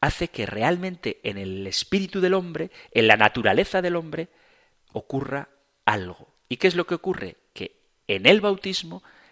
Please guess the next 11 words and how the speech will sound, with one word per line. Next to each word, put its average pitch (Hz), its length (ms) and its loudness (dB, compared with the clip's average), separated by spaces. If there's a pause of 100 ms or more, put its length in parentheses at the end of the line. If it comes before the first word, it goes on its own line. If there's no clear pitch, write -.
(160)
el 98 140 -6
hombre 123 340 -6 (160)
renace 110 1040 0 (440)
como 127 440 -6 (400)
hijo 139 380 -2
de 90 100 -12
Dios. - 560 -12 (560)
Volvemos 120 640 2
a 98 160 0
coger 117 480 -4
nuestras 101 580 -6